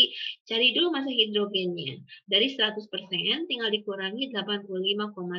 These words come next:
tujuh persen, ya. Maka kita dapatkan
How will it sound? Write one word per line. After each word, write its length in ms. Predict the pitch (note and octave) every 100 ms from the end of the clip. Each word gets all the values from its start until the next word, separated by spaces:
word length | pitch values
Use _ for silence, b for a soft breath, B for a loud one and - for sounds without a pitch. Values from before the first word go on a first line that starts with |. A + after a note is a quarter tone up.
| F3+
tujuh 320 | F3+ E3+ F3
persen, 480 | E3 - - D#3+ C3+ _ -
ya. 140 | F#3+ G#3+ _ _ b b b b -
Maka 320 | F#3 G3+ G3+
kita 160 | G#3+ F3
dapatkan 800 | F3 E3 E3 - F#3 A3+ D4